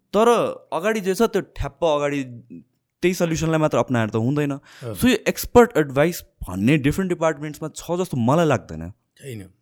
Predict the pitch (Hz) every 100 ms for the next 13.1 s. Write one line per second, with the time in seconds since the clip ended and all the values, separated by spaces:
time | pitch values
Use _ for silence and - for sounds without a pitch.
0 | _ _ _ _ 143 117 160 - 123 104
1 | 117 120 104 98 113 101 98 104 104 98
2 | _ 117 107 - 101 95 95 92 104 90
3 | 92 98 95 90 95 95 92 95 90 92
4 | 95 98 _ _ _ _ _ _ - 135
5 | 185 139 117 175 - _ _ _ _ 123
6 | 127 131 139 165 131 113 107 107 151 165
7 | 175 165 165 170 - 113 113 98 80 113
8 | 196 _ _ _ _ _ _ 165 226 196
9 | 190 185 180 175 175 170 165 160 _ 220
10 | 214 247 214 151 147 123 107 90 - 156
11 | 160 - 127 113 113 113 104 - 151 95
12 | 107 135 - 180 220 170 180 220 202 -